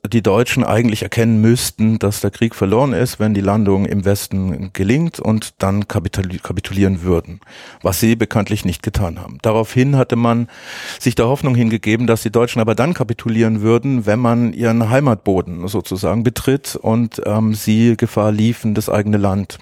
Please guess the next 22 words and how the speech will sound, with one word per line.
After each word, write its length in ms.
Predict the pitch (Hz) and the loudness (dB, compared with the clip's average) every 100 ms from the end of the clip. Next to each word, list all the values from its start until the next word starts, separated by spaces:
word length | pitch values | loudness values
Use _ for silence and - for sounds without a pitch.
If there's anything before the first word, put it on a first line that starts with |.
| - | -14
durch 120 | - 104 | -8 -6
den 140 | 110 | -6
Krieg 280 | - 90 - | -6 -10 -10
zu 60 | |
zerstören, 540 | 98 113 - 120 120 143 - - - | -6 -6 -2 2 2 0 -8 -20 -6
was 160 | 113 - | -4 0
dann 160 | 139 | 2
wieder 180 | 143 135 | 2 2
nicht 240 | 104 - | 0 -4
eingetreten 580 | - 101 101 - 107 - | -6 -6 -6 -6 -6 -6
ist. 240 | 92 107 - | -6 -4 -4
Und 140 | 104 | -2
ab 160 | 123 - | -2 0
diesem 260 | 156 147 | 0 0
Zeitpunkt 640 | - 107 120 - 156 180 - - - | 0 0 0 0 0 -2 -12 -20 -14
setzten 400 | - 120 - - | -2 -2 -2 -4
auf 160 | - 117 | -4 0
der 120 | 85 | 0
alliierten 360 | 104 104 127 139 | 2 2 2 0
Seite 260 | 123 113 | 0 0
Überlegungen 580 | 82 101 104 131 131 110 | 0 0 0 2 2 2
ein, 320 | 71 101 127 | 0 0 0